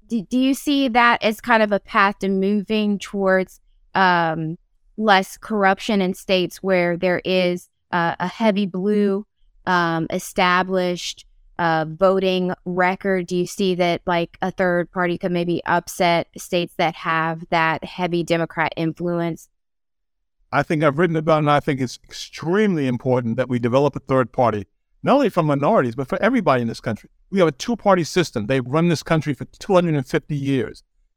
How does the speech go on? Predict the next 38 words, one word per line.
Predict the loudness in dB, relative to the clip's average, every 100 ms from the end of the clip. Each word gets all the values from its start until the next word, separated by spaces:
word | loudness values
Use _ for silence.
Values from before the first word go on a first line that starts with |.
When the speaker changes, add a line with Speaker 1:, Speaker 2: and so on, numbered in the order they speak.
| _ -6
Speaker 2:
and | -2
we're | 2
going | 4 4
to | 2 0 -4 -2
hell. | -2 -2 _ _ _ _ _ _
So | 0 2 2 -2
when | -4
we | -2
look | 0 2
at | 0 0
this | -2
and | 0
we |
say, | 0 0 0 -4 -6
"But | -6
specifically | -6 -6 -2 -2 -2
for | 0
minorities, | 0 2 4 2 0 -6 _ _ -2
we've | 0 2
been | 0
caught | 0 -2 -2
in |
the | 0
Democratic | 0 0 0 0 0
Party | 2 2 0
for | -2
the | 2
last | 2 0 -2
fifty, | -4 -2 -6
sixty | -6 -6 -4
years, | 0 2 0 -4 _ _ _ -6
but | 2
they | 4
have | 4
done | 2 4 2
nothing | 0 0 -4
for | -2 -4 -4
us. | -8 -18